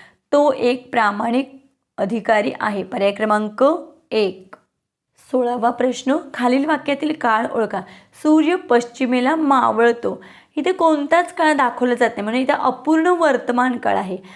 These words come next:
बघा, आता इथे अपूर्ण वर्तमान काळ हे दोन ठिकाणी दिले, म्हणजे हा सुद्धा प्रश्न दोन्ही जरी लिहिलं, त्यापैकी कोणतंही लिहिलं तरी योग्य उत्तर येणार. म्हणून आपण इथे लिहूया पर्याय क्रमांक एक किंवा चार हे सुद्धा, कारण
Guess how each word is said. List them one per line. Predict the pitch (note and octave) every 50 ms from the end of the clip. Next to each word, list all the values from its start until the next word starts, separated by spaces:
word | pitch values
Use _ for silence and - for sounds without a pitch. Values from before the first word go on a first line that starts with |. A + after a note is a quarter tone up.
| - - -
बघा, | - A3 A3 C4
आता | C4+ C4 C#4+
इथे | C#4+ C4+ C4 - C#4
अपूर्ण | - - - - - C4+ C4+ C#4+
वर्तमान | D4 C#4+ C4 B3 - B3+ B3+ C#4 C#4
काळ | C#4+ - C#4
हे | C#4 D#4
दोन | D4 B3 A3 C4 C4+ D4 D#4 D#4
ठिकाणी | D#4 D#4+ D#4 D#4+ C4 B3+ A#3+
दिले, | G#3+ G#3+ F#3+ F#3
म्हणजे | - G3 G3+ A3 A#3
हा | A3 A#3 B3 B3+
सुद्धा | B3+ - A#3 B3+
प्रश्न | B3 B3+ C4 B3+ B3+ - - C4 D4+ G4 - - - - - - _ -
दोन्ही | A#3+ A3 C4 B3 B3 A#3+ C4 C4+ C#4+ D4
जरी | - C#4 C4+ A3+ C4 C4
लिहिलं, | C4+ B3+ G#3 G3
त्यापैकी | A#3 A3 - - - B3
कोणतंही | A#3+ B3+ A#3+ A3+ A3 G3 B3+ B3+
लिहिलं | A#3 B3+ A3+ A3+ A3+
तरी | A#3 A#3+ C4 D#4+ - -
योग्य | - G#3+ G#3+ G#3 F#3+ G3 A3
उत्तर | A3 - - G#3+
येणार. | G3+ G3+ F#3 F3+
म्हणून | F#3+ G#3+ G#3+
आपण | G3 G3 A#3+ G#3
इथे | G#3 G3+ A#3
लिहूया | G#3+ A3 A3 C#4+
पर्याय | D#4+ - - F#3+ F#3 F#3
क्रमांक | F#3+ G3+ G3 G3 G3 G3+ G3+ G3+ - C4 E4 F4+ - - _ _ _ -
एक | - A3 G#3 - - - - - - - _ _
किंवा | - - G#3 A#3 C4+
चार | C4+ - - C4 G#3+ G3 F#3+
हे | F#3+ A3 A3
सुद्धा, | A3 - G#3 G3 F#3+
कारण | - A3 A#3 C4